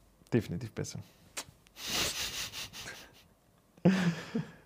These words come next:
Ähm, aber ja, man kann, man kann, man kann was retten. Das stimmt schon. Der Benji von The New Chapter. Ähm, wie soll man, äh, als Band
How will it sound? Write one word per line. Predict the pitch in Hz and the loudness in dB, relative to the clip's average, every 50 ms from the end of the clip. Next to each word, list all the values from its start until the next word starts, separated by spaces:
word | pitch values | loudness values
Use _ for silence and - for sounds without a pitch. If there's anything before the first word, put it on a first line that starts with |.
| - - - - - - - - - | -20 -20 -18 -18 -18 -18 -20 4 10
Ähm, | 139 131 131 131 131 131 131 127 131 131 120 - - - - - - - - - - - | 12 12 12 12 12 12 12 10 8 6 6 2 -4 -20 -20 -16 -14 -14 -14 -14 -6 8
aber | - 135 131 123 | 10 12 12 12
ja, | 113 | 12
man | 110 113 120 127 | 8 8 4 6
kann, | - 117 110 113 | 6 6 6 6
man | 120 120 | 4 4
kann, | - 127 117 117 | 6 6 6 6
man | 113 117 | 4 2
kann | 120 - 113 | 4 6 6
was | 107 104 - | 6 6 8
retten. | 107 104 104 - - 110 107 - - - - - - | 8 6 6 6 6 2 2 0 -4 -12 -20 -20 0
Das | - - 110 | 4 4 4
stimmt | - - - 113 110 - | 4 4 2 2 4 4
schon. | 113 110 120 - - - - - - - - - - - | 4 4 2 0 -4 -10 -12 -12 -14 -18 -20 2 6 6
Der | 131 | 8
Benji | 135 - 156 156 180 190 170 156 147 | 12 12 12 12 12 12 12 12 12
von | 147 143 139 135 | 10 10 10 10
The | 131 | 10
New | 131 127 127 123 | 10 10 8 8
Chapter. | 123 - 135 120 110 - - - 123 131 147 156 151 - - - - - - - _ _ _ - - _ _ _ _ - - - - - - - - - - - - - - - - - - - - - - - - - - - _ | 10 10 12 10 10 10 8 8 10 10 10 8 6 0 -10 -20 -20 -20 -20 -20 _ _ _ -20 -20 _ _ _ _ -20 -20 -20 -20 -20 -20 -20 -20 -20 -20 -20 -20 -14 -12 -12 -12 -12 -16 -20 -20 -20 -20 -20 -20 -20 -20 -4 _
Ähm, | - 135 135 131 131 131 131 131 131 131 127 123 120 - - - - - _ _ _ _ _ _ _ _ _ _ - - - - - - | 10 12 12 12 12 12 12 12 10 8 8 6 4 0 -8 -20 -20 -20 _ _ _ _ _ _ _ _ _ _ -20 -20 -20 -12 -2 6
wie | 127 143 156 | 8 8 12
soll | 151 156 139 139 143 | 12 12 12 12 12
man, | 139 135 135 135 | 12 10 10 8
äh, | 135 - - 127 127 123 123 123 120 - - - - - _ - - - - _ - - - | 6 6 10 10 12 12 12 12 10 10 6 0 -12 -20 _ -16 -16 -16 -18 _ -20 -2 2
als | - 120 117 | 4 4 4
Band | - - - 117 113 127 127 131 135 135 | 4 4 6 6 8 8 6 4 4 2